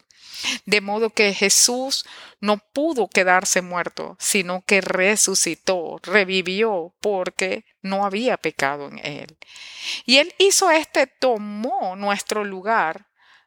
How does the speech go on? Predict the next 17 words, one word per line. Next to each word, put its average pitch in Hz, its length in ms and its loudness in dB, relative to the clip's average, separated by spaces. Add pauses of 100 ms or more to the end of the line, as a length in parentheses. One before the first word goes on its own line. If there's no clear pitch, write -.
(300)
para 208 180 4
que 220 140 2
a 202 80 6
través 214 720 2
de 175 520 -2
él 170 180 -12 (440)
podamos 214 640 0
ser 208 400 0
libres 233 1000 -2 (680)
y 190 120 -2
salvos, - 840 0 (640)
reintegrados, 190 1300 0
reinsertados 233 1600 2
en 208 220 -2
nuestra 196 420 0
naturaleza 180 760 -2
divina 208 640 -4